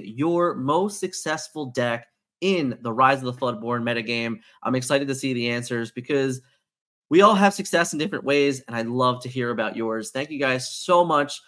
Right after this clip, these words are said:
Through the Rise of the Floodborn metagame, these videos have been amazing. Next week, I'm gonna have a full coverage of S C G Con Hartford. I'll be on the ground. I'll be live. I'm gonna be trying my best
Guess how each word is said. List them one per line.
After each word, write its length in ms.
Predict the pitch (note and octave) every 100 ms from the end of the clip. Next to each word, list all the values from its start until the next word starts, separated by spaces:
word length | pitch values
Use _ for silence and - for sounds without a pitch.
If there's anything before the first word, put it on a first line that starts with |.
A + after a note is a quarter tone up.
| _ _ -
Through 140 | E3+
the 80 | F3+
Rise 220 | D3+ C#3+
of 80 | C#3
the 60 | D3
Floodborn 220 | C#3+ C#3+
metagame, 440 | C3+ C3 C3 C3
these 200 | B2+ B2+
videos 280 | C3 C3 B2
have 120 | A#2+
been 260 | A2+ A2+ G#2+ -
amazing. 600 | G#2+ D#3+ G#3+ F#3+ F#3 F#3 -
Next 300 | D3+ F#3+ -
week, 240 | F3 E3 -
I'm 100 | D#3+
gonna 100 | G3+
have 180 | G#3 G3
a 80 | F3+
full 320 | - G#3 G3+
coverage 520 | G3 F3 F3+ F3 - -
of 180 | D3 D3+
S 220 | D#3 E3+ -
C 180 | F3
G 220 | D3 F3 E3
Con 280 | D#3 D3
Hartford. 600 | C#3 - E3 D#3+ D#3+ D#3 - _ _
I'll 80 | A#2+
be 180 | B2+ -
on 180 | E3 F#3
the 80 | E3
ground. 380 | D#3 D3+ D3 C3
I'll 100 | A2+
be 100 | A#2
live. 480 | B2+ D3+ D3+ C#3+ C#3
I'm 80 | C3+
gonna 80 | C3+
be 100 | C3
trying 640 | - - E3 F3 F3+ F3+
my 240 | D#3 B2+ A#2 -
best 420 | E3+ E3+ -